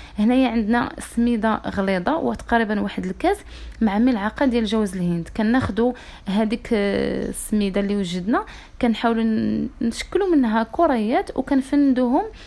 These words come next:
في هذاك الخليط ديال السميده والكوك. الا ما عندكمش الكوك فاستعملوا غير السميده بوحدها، ما كاينلاش تضيفوا الكوك.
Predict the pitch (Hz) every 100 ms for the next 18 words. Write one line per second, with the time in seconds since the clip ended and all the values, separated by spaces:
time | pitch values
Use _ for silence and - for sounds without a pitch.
0 | - - - 269 269 285 - 240 262 359
1 | 226 233 240 - 247 233 277 247 - 196
2 | - - - - 240 269 269 247 - 262
3 | 247 254 - 359 - 302 294 220 254 262
4 | 277 - 247 214 208 220 - 285 403 -
5 | 262 294 277 190 214 - 294 294 - -
6 | 220 - 175 -